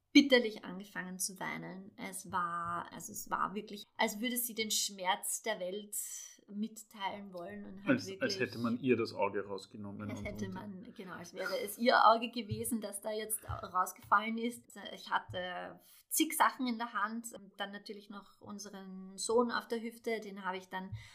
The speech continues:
Speaker 1: auf den Boden gesetzt von der Terrasse. Zum Glück war es noch warm, das heißt, deswegen ging das auch. Der hat sich dann irgendwie an den Rand der Terrasse gerobbt und hat ein bisschen Gras gerupft und hat so sein Ding gemacht.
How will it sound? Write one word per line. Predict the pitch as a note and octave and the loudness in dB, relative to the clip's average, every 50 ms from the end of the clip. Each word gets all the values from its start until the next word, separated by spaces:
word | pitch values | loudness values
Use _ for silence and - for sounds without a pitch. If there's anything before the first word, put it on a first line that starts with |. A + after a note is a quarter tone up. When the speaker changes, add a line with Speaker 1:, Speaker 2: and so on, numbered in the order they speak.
| - - _ | -20 2 _
Speaker 1:
auf | - F#3+ - | 4 4 4
den | - F#3+ F#3+ | 0 -10 -6
Boden | - G#3 G#3 A3 A3 | -6 -2 0 0 0
gesetzt | G#3+ G3+ - - - G3+ - - - - - - - G#3 - | 0 -2 -4 -2 -4 -4 -4 -6 -10 -10 -10 -12 -14 -10 -8
von | G#3 G#3 | -8 -8
der | G#3 - | -8 -8
Terrasse. | - G#3+ G3+ - G3 - - - - A3 A3 A3 | -10 -2 6 6 6 6 6 -2 -4 -4 -6 -6
Zum | - G3+ F#3 | -8 -12 -12
Glück | F#3 G3+ F#3 - - | -12 -12 -14 -8 -6
war | E3+ F3 | -6 -6
es | E3+ - | -6 -8
noch | F#3 F#3 - _ _ - - - | -14 -14 -16 _ _ -20 -16 -14
warm, | - D#3 D#3 D#3+ - G#3 A3+ A#3+ A#3+ A#3+ _ - | -10 -6 0 2 4 4 4 0 0 -6 _ -16
das | - - | -16 -14
heißt, | - F3+ F3+ F#3 _ - | -14 -14 -16 -16 _ -16
deswegen | - F3 - F#3+ F3+ F3+ | -16 -16 -14 -14 -12 -6
ging | - A3 A3 | -4 -2 -2
das | A#3 A#3 A#3 | -2 -2 2
auch. | A3+ G3+ G#3 G#3+ - - - - - - - - - - - - _ | 6 6 6 6 4 -12 -20 -20 -20 -20 -20 -20 -20 -20 -20 -20 _
Der | - - G3 F#3+ | 2 4 4 6
hat | F#3+ F#3 F#3+ | 6 2 2
sich | - F#3+ - | 0 -8 -8
dann | - F#3 F#3 | -8 -6 -6
irgendwie | F#3 F#3 F#3 F3+ F3 | -6 -6 -6 -4 -4
an | F3 F3+ | -6 -8
den | F3+ F3 | -8 -8
Rand | F3 E3+ E3 E3+ E3 | -2 -2 -2 -2 -4
der | - - | -12 -12
Terrasse | - F#3 - D3+ D#3+ - - G3+ | -12 -8 -8 -6 -6 -6 -8 -8
gerobbt | G3+ G3 G3 F#3+ F#3 F#3 - - | -8 -8 -4 -4 -4 -4 -4 -12
und | G3 F#3 G3 | -12 -10 -8
hat | G3 F#3 F#3 - | -10 -10 -10 -10
ein | F3+ F3+ | -14 -14
bisschen | E3+ F3+ - - F#3 F3+ | -10 -12 -12 -12 -12 -14
Gras | - - - - - - - | -2 4 4 4 4 4 -6
gerupft | - A3+ G#3 G#3 G#3 - - - - | -12 -6 -6 -6 0 -2 -2 -2 -2
und | F#3+ F#3+ G3 | -6 -4 -4
hat | F#3+ F#3 | -6 -6
so | - - F#3 | -6 -6 -6
sein | F#3 G3 F#3 | -4 -4 -6
Ding | F3+ - G#3 G#3 | 2 8 8 8
gemacht. | A3 G#3 G3+ G#3 G3+ G3+ - - - | 8 8 2 -2 -4 -4 -6 -8 -6